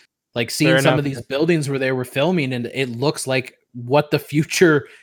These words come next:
Speaker 1: is going to look like, but it's
Speaker 2: Yeah.
Speaker 1: the future is now in Singapore.
Speaker 2: Yeah. Yeah, and, like, like, I might not have liked where they went story-wise, but that show always had amazing cinematography and amazing music too. Um, like, the,
Speaker 1: Oh,
Speaker 2: the
Speaker 1: yeah.
Speaker 2: general atmosphere of,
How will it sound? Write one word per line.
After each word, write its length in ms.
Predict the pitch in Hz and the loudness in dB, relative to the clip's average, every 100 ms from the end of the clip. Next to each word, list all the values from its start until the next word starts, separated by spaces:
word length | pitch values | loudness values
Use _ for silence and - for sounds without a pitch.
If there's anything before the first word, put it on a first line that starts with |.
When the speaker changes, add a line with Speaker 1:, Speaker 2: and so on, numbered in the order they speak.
| _ - | _ -4
Speaker 1:
is 160 | 151 135 | -4 0
going 300 | 143 147 143 | 2 2 2
to 140 | 135 | -2
look 240 | 123 180 139 | -2 -2 -2
like, 280 | 120 - - | -4 -4 -2
but 100 | 131 | 0
it's 140 | 135 | 2
Speaker 2:
Yeah. 60 | 120 - - | 0 0 -6
Speaker 1:
the 80 | 123 | -4
future 420 | 151 156 156 139 | -2 0 2 2
is 200 | 139 127 | 0 -2
now 340 | 131 160 127 | -2 0 0
in 140 | 131 135 | -4 -4
Singapore. 680 | 151 170 123 107 95 - _ _ | -4 -4 -6 -8 -10 -14 _ _
Speaker 2:
Yeah. 220 | 113 101 107 _ _ _ _ _ _ - - | -4 -2 -4 _ _ _ _ _ _ -14 2
Yeah, 220 | 180 151 - | 2 2 -4
and, 160 | 160 151 | -2 0
like, 360 | 139 - - 131 - _ _ _ _ _ - 160 | 0 -4 -18 -16 -16 _ _ _ _ _ -20 -6
like, 180 | 151 147 | -2 2
I 60 | 147 | 2
might 200 | 143 143 | 2 0
not 140 | 127 | -2
have 100 | 117 | 0
liked 240 | 120 120 123 | 0 0 -2
where 120 | 113 | -2
they 100 | 107 | -2
went 220 | 120 - - | -4 -8 -14
story-wise, 600 | - 110 120 127 139 - | -6 -2 0 2 2 0
but 160 | 131 | -4
that 140 | 127 - | -4 -2
show 220 | 131 117 | 0 2
always 300 | 113 113 - | 2 0 -2
had 220 | 110 95 - | -8 -8 -10
amazing 380 | 117 117 110 113 | -6 -6 -6 -8
cinematography 840 | - 107 104 110 107 104 - 113 113 | -8 -8 -8 -6 -6 -8 -8 -8 -6
and 140 | 117 | -6
amazing 360 | 107 139 110 104 | -4 -4 -4 -6
music 360 | 113 104 - | -8 -10 -10
too. 200 | 107 98 _ _ _ - | -10 -12 _ _ _ -12
Um, 280 | 98 98 98 120 | -10 -10 -10 -10
like, 120 | - | -4
the, 180 | 143 - | -6 -4
Speaker 1:
Oh, 140 | 175 135 | -2 -2
Speaker 2:
the 80 | |
Speaker 1:
yeah. 40 | 117 | 0
Speaker 2:
general 320 | 120 104 - - 120 | 0 0 -2 -4 -4
atmosphere 560 | 127 123 - 113 104 | -2 -4 -6 -6 -6
of, 140 | 98 | -8